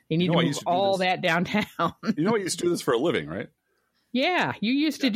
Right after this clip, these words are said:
Speaker 1: do this for a living.
Speaker 2: And, and
Speaker 1: Exactly.
Speaker 2: looking at all these empty storefronts and, like, you know,
Speaker 1: Yep.
Speaker 2: you could put a training center here and training
Speaker 1: Yep.
Speaker 2: center there, and you could do all these, these,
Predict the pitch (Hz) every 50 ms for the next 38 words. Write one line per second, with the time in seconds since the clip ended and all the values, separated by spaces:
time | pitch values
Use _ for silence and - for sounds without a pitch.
0 | 262 269 240 254 254 247 - - 247 240 214 208 214 220 214 208 196 180 147 131
1 | - - 151 170 175 185 196 190 185 190 196 147 139 151 135 123 139 - - 160
2 | 147 139 127 127 143 170 175 185 180 170 160 160 160 - 170 151 - - 139 135
3 | 123 - 127 113 117 135 143 - 113 104 104 98 - - - 156 156 101 95 90
4 | - 80 - - - 90 82 80 - - 90 82 78 76 - 73 71 69 - 117
5 | 160 165 143 - - - - 175 165 156 160 160 - - - - 139 135 - -
6 | 95 - - 90 76 85 76 71 67 73 78 82 87 - 92 90 92